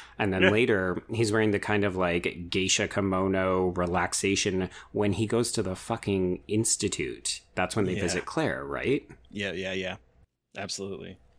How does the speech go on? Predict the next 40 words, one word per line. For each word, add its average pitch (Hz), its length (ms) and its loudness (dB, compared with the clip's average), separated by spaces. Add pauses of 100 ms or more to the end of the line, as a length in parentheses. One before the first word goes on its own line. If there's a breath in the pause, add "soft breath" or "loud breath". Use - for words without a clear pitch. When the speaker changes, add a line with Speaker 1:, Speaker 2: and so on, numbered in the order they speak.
(220)
Speaker 1:
Okay, - 220 0 (160)
so - 160 0
down 147 240 4
we 170 80 4
go, 98 240 0 (160)
into 127 300 0
the 139 100 2
tunnels. 98 460 0
This - 240 0
is 113 160 -2
where 98 340 2 (300 loud breath)
Luke 110 400 2
resists 107 540 2
Daniel's 90 440 0
influence, 90 480 -2
and 98 100 2
he 104 120 -6
gets 101 180 -2
really 101 320 -4
annoyed. 92 600 0
So 90 260 0
he 95 180 -4
says, 95 320 0
"Well, 98 220 0
why 101 160 2
don't 113 160 0
you 101 140 0
just 92 220 -4
let 92 160 -2
me 101 140 -6
take 92 480 -2
over?" 85 580 -4 (360 loud breath)
And 98 340 0 (220)
this 139 320 0
Speaker 2:
Mm. - 20 -2
Speaker 1:
is 190 140 2
an 185 80 4
interesting 120 500 2
piece, 101 280 0
considering, 95 840 2